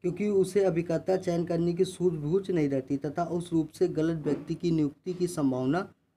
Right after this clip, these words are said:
हमेशा बनी रहती है। लेकिन यदि वह अभिकर्ता नियोजित कर ही दिया जाता है तो न केवल नियोजन ही शून्य होगा बल्कि ऐसे नियोजन अभिकर्ता द्वारा किए गए सभी कार्य शून्य होंगे जिनका अनुसमर्थन भी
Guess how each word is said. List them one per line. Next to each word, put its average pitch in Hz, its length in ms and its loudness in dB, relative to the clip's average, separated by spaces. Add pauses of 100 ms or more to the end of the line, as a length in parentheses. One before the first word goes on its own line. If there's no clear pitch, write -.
(160)
हमेशा 143 360 2
बनी 147 280 4
रहती 151 280 2
है। 160 60 2
लेकिन 156 300 0
यदि 165 320 0
वह 165 300 0
अभिकर्ता 143 520 -4
नियोजित 160 420 0 (100)
कर 165 140 -4
ही 160 120 -4
दिया 143 260 -2
जाता 139 340 -4
है 143 80 -4
तो 151 300 -8
न 156 160 -2
केवल 156 380 -2 (420)
नियोजन 156 440 4
ही 170 100 0
शून्य 156 300 0
होगा 156 220 0
बल्कि 147 400 2
ऐसे 151 420 2
नियोजन 165 500 0 (420)
अभिकर्ता 147 580 -4
द्वारा 151 380 0
किए - 1700 -2
गए 175 200 0
सभी 165 320 -2
कार्य 165 280 -2
शून्य 160 280 0
होंगे 156 260 0
जिनका 156 360 -2
अनुसमर्थन 151 840 -2
भी 190 180 -2